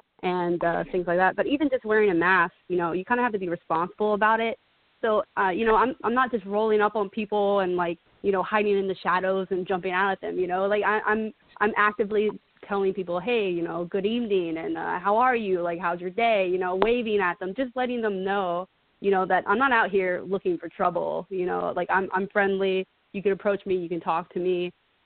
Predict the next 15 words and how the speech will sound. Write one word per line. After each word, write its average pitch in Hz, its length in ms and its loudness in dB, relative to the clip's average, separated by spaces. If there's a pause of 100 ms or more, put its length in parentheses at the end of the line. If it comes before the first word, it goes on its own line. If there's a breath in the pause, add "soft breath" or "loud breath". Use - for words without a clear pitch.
you 175 80 -2
know. 180 340 -4
So, - 340 -6
um, - 360 -10 (100)
I, 208 220 2
I - 20 0
think 208 240 -2
even 196 220 2
just 190 160 -8
going 196 200 0
out 180 120 2
with 180 100 -6
a 175 60 -4
mask 180 340 0
and 175 80 -6